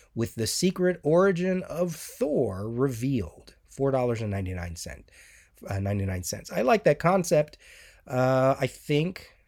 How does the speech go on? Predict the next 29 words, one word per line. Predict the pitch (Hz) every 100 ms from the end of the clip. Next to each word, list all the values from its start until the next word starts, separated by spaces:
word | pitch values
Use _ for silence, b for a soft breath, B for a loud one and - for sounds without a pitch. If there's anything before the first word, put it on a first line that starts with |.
| -
I | -
think | 117 - 151 170 -
they | 170
were | 160 156
hinting | 143 143 165 160 165 160 160 160 160 -
or | 139 123 117
teasing | - - 156 160 156 170 170 160
that | 160
the | 165
origin | 160 165 175 175 170
might | 160 165
be | 180
wrapped | 165 170 170
up | 165 165 -
with | 160 160
Phoenix, | - 202 240 247 - -
so | - 170 165 165 B B B B
I | 160
don't | 147
know | 139
how | 127
that's | 120 117 -
gonna | - 98
go, | 87 85 82 92 -
but, | 92 87 b b b b b b
um, | - 101 101 101 104 101 -
I | 104 107
fondly | - 135 151 156
remember | 147 139 135 131 135 127 127 123